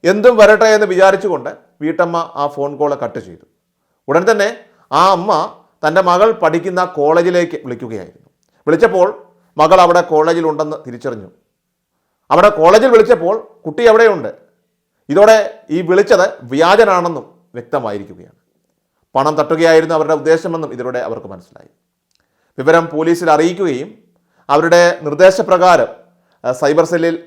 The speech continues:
പരാതി നൽകുകയും ചെയ്തു. അപ്പോഴും വ്യാജ സി ബി ഐ ഉദ്യോഗസ്ഥൻ്റെ ഫോൺ കോൾ ഇങ്ങനെ അവർക്ക് വരുന്നുണ്ടായിരുന്നു. ഒരു പോലീസ് ഉദ്യോഗസ്ഥൻ്റെ ചിത്രമായിരുന്നു ആ വിളിച്ചയാളുടെ WhatsApp, ഏഹ്, പ്രൊഫൈലിൽ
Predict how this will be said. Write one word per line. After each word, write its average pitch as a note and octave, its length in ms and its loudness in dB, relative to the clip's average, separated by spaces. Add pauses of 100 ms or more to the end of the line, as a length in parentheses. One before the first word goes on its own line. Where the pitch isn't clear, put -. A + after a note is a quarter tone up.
(140)
പരാതി E3 440 2
നൽകുകയും B2+ 460 -6
ചെയ്തു. - 160 -20 (380)
അപ്പോഴും G3 300 2 (340)
വ്യാജ D#3 260 4 (180)
സി E3 160 -6
ബി E3+ 140 -6
ഐ - 100 -2
ഉദ്യോഗസ്ഥൻ്റെ D#3+ 640 -2
ഫോൺ D3 240 -6
കോൾ D#3+ 220 0
ഇങ്ങനെ D#3 200 -8 (100)
അവർക്ക് B2+ 280 -6
വരുന്നുണ്ടായിരുന്നു. A2 580 -14 (760)
ഒരു A3 140 6 (120)
പോലീസ് A3 360 0
ഉദ്യോഗസ്ഥൻ്റെ A3+ 640 2
ചിത്രമായിരുന്നു C#3 640 -4 (520)
ആ - 20 4 (100)
വിളിച്ചയാളുടെ F3+ 680 0 (360)
WhatsApp, D#3 500 -2 (320)
ഏഹ്, C3 300 -2
പ്രൊഫൈലിൽ C3+ 460 -4